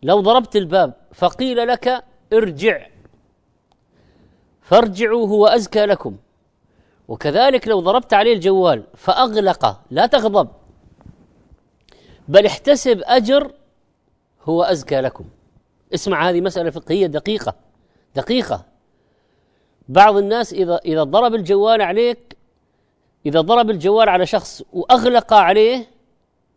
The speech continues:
يغضب، "ليش تسكر في وجهي؟" يا أخي، أنت الآن لما تضرب جرس الجوال، لما تضرب الجوال أنت مستأذن كطارق الباب، فلا تغضب لو أغلق الجوال،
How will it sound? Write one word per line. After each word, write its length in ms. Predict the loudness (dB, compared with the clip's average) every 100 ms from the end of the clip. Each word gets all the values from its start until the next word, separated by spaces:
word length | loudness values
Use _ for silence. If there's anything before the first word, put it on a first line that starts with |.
| _
يغضب، 460 | 0 2 4 2 0 -14 _ _ _
"ليش 240 | 6 6
تسكر 500 | 6 -2 -6 -2 -2
في 160 | -2 -2
وجهي؟" 420 | 0 0 -4 -6 -10 _ _ _ _ _
يا 260 | -6 -2 -2
أخي، 420 | -2 -4 -6 -8 _ _ _ _ -2
أنت 280 | 0 0 0
الآن 360 | 0 0 0
لما 200 | -2 -4
تضرب 440 | -4 -2 2 0 0
جرس 280 | 0 0 -2
الجوال، 580 | -2 0 2 2 2
لما 160 | -2 -4
تضرب 320 | -2 0 0
الجوال 760 | 0 -2 0 2 2 2 0 -8 _ _ _ _ -2
أنت 240 | -2 -2
مستأذن 800 | -4 -6 -2 -2 0 -2 -6 -8 -14 _ _ _ _ _ _ _ _ -4
كطارق 600 | -2 2 4 4 0 -4
الباب، 580 | -4 2 2 2 -2 -10 _ _ _ _ _ _ _ _ _ _ _ _ _ _ _ _ _ _ _
فلا 320 | 0 2 2
تغضب 460 | 2 -2 -2 -4 -2
لو 180 | -2 -2
أغلق 380 | 0 0 -2
الجوال، 500 | -6 -6 -6 -4 -6